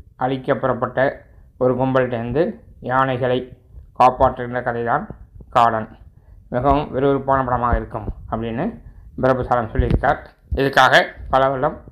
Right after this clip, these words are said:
ஆராய்ச்சி மேற்கொண்டிருக்கார். இந்த வார படங்கள் இவ்வளவுதான். இது போன்ற சினிமா செய்திகளை தெரிஞ்சுக்கிறதுக்கு இந்த சேனலை லைக் பண்ணுங்க,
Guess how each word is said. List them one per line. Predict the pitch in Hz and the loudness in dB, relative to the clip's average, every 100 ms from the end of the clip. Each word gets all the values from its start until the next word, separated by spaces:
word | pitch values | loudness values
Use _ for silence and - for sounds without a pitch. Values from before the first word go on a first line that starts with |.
| 131 | 2
ஆராய்ச்சி | 135 127 143 123 | 2 2 -2 -6
மேற்கொண்டிருக்கார். | 113 110 110 110 117 - - - - - - - - - - - - - - - 131 | -6 -10 -10 -10 -10 -10 -20 -20 -20 -20 -20 -20 -20 -20 -20 -20 -20 -20 -20 -6 0
இந்த | 127 | 4
வார | 123 117 117 | 4 2 -2
படங்கள் | 117 147 240 - - - | -4 -4 -6 -12 -4 -2
இவ்வளவுதான். | 120 107 110 104 - _ _ _ _ _ _ _ _ _ _ _ _ - _ _ _ _ _ _ _ _ _ _ _ _ _ 160 | 0 -2 0 -2 -2 _ _ _ _ _ _ _ _ _ _ _ _ -20 _ _ _ _ _ _ _ _ _ _ _ _ _ -6
இது | 175 185 | -4 -4
போன்ற | 180 165 | -6 -6
சினிமா | 160 151 139 | -6 -6 -6
செய்திகளை | 127 120 117 120 - _ _ _ - | -10 -10 -12 -14 -18 _ _ _ -14
தெரிஞ்சுக்கிறதுக்கு | 147 135 123 120 151 - - _ - | -10 -6 -6 -6 -10 -10 -10 _ -16
இந்த | 131 120 | -14 -8
சேனலை | 139 127 117 - - _ 131 | -8 -8 -10 -14 -20 _ -12
லைக் | 139 131 | -10 -10
பண்ணுங்க, | 123 113 | -12 -12